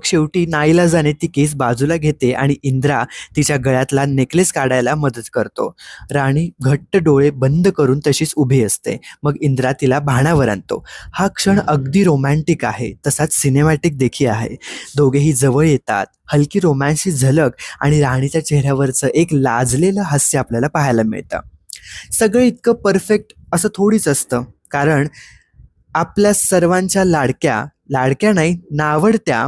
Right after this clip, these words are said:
मालती आणि उर्मिला या दोघींची कटकारस्थानं राणीबद्दल काही कमी होणार नाहीत. राणीची ही खुशीतली दिवाळी पाहून त्यांना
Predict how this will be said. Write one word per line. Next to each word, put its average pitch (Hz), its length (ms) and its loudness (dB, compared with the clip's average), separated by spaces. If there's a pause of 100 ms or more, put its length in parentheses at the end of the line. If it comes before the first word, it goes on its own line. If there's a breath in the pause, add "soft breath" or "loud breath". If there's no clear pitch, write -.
(140)
मालती 147 520 0
आणि 175 160 2
उर्मिला 135 520 0
या 156 180 0
दोघींची 165 500 -2
कटकारस्थानं 156 920 0
राणीबद्दल 135 640 0
काही 139 160 0
कमी 143 280 0
होणार 139 360 2
नाहीत. 104 200 -4 (680 loud breath)
राणीची 202 440 2
ही 214 180 4
खुशीतली 196 460 2
दिवाळी 175 340 4
पाहून 160 400 0
त्यांना 147 300 -4